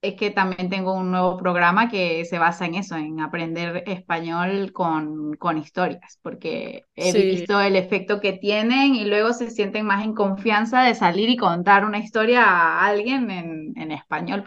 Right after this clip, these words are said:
Speaker 1: porque ya lo han hecho, ¿no?
Speaker 2: Sí.
Speaker 1: Eh,
Speaker 2: Qué guay. Sí,
Speaker 1: pero
Speaker 2: sí,
Speaker 1: sí.
Speaker 2: sí. Yo cuando lo vi tu programa me gustó muchísimo el enfoque, totalmente. ¿Y dónde pueden encontrarte los estudiantes de español que quieran aprender así?
Speaker 1: Pues me cue-, me pueden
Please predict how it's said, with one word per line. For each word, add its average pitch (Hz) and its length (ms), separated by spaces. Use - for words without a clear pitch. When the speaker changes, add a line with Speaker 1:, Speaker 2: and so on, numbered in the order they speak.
Speaker 1:
porque 214 260
ya 175 160
lo 175 100
han 165 160
hecho, 185 340
¿no? 214 240
Speaker 2:
Sí. 185 200
Speaker 1:
Eh, 190 400
Speaker 2:
Qué 233 140
guay. 214 320
Sí, 262 160
Speaker 1:
pero - 0
Speaker 2:
sí, 269 160
Speaker 1:
sí. - 0
Speaker 2:
sí. 254 360
Yo 214 140
cuando 240 260
lo 233 120
vi 240 160
tu 233 100
programa 220 480
me 233 120
gustó 202 340
muchísimo 214 800
el 202 120
enfoque, 190 440
totalmente. 185 720
¿Y 220 80
dónde 240 240
pueden 247 260
encontrarte 214 960
los 202 160
estudiantes 196 460
de 185 80
español 190 680
que 185 140
quieran 185 240
aprender 180 360
así? 262 360
Speaker 1:
Pues 226 200
me 214 160
cue-, 214 240
me 214 140
pueden 214 240